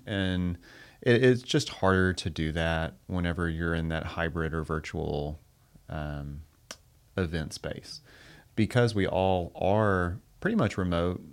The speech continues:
ninety-nine percent of the time, it also gives us an opportunity to kinda get a pulse of where people are at, just get eyes on 'em,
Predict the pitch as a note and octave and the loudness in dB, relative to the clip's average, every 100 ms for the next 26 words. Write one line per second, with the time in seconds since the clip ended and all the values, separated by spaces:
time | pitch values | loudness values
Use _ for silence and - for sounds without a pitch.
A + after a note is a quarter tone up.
0 | - - F#2 E2+ F#2+ G2 F#2+ F#2 F2+ F#2 | -16 -6 -2 0 0 0 0 -2 -4 -4
1 | F#2+ F#2+ D#2+ D#2 A#2 A#2+ E2 E2+ F2+ - | -6 -4 -4 -4 0 0 0 0 -4 -6
2 | - - - A#2 A2+ B2 G#2 F#2+ G2 G#2 | -18 -20 -2 2 4 4 4 2 0 0
3 | F#2 F2+ G2 F#2 F2+ F2+ F#2+ F2+ F2 F2 | 0 0 0 0 0 -2 0 0 0 0
4 | E2+ E2+ - F#2+ F2 - F2+ E2+ E2+ E2 | -2 -4 -2 -2 -2 -2 -2 0 0 0
5 | E2 - - - D#2 E2 D#2 D2 F2+ A2+ | -4 -8 -12 -6 -4 -4 -6 -4 0 2
6 | B2 A#2+ - A#2 - - G#2 E2 E2+ F2 | 4 2 0 -8 -10 -6 -2 0 -2 -2
7 | F2+ F2 F2 F2+ F2 | -2 -2 -2 -4 -6